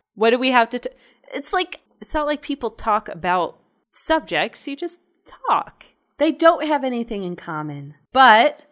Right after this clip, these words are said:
Speaker 2: sometimes opposites attract, which is such bullshit. But that's what people say.
Speaker 1: It's totally true.
Speaker 2: It's true for, like, a
Speaker 1: Like
Speaker 2: year. Right, so they're arguing, or trying to, except for they get interrupted by two phone calls, and I M and the door knock.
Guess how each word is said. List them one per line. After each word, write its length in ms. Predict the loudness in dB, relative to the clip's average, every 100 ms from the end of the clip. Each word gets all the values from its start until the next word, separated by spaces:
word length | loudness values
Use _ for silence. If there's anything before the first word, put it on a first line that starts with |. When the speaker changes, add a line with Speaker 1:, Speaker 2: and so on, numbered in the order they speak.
| _
Speaker 2:
sometimes 600 | -8 -6 -6 -6 -6 -4
opposites 520 | -6 -6 -8 -10 -10
attract, 600 | -12 -10 -10 -10 -18 -20 _
which 240 | -8 -8 -4
is 80 | -4
such 340 | -4 -6 -12
bullshit. 460 | -10 -8 -8 -8 -6
But 100 | 0
that's 180 | 0 0
what 100 | -8
people 260 | -8 -10 -8
say. 360 | -4 -6 -8 _ _ _ _ _ -18
Speaker 1:
It's 200 | -14 -10
totally 440 | -4 -4 -2 -4
true. 360 | -6 -6 -6 -6 -14 -20 -20 _ -6
Speaker 2:
It's 200 | -6 -4
true 160 | -6 -4
for, 140 | -4
like, 220 | -4 -4
a 40 | -2
Speaker 1:
Like 140 | -4
Speaker 2:
year. 320 | -4 -6 -8 _ _ _ _ _ 4
Right, 200 | 4 4
so 140 | -2
they're 140 | 0 4
arguing, 680 | 6 4 0 0 0 -4 _ _ -18
or 60 | -8
trying 380 | -4 -2 -4
to, 180 | -6 -6
except 300 | -6 -6 -8
for 60 | -6
they 100 | -6
get 140 | -4
interrupted 420 | -4 -4 -6 -6 -8
by 100 | -8
two 200 | -8 -10
phone 280 | -6 -8 -6
calls, 280 | -6 -6
and 120 | -6 -6
I 220 | -6 -6
M 200 | -6 -8
and 100 | -12
the 40 |
door 280 | -10 -6 -6
knock. 380 | -6 -8 -10 -14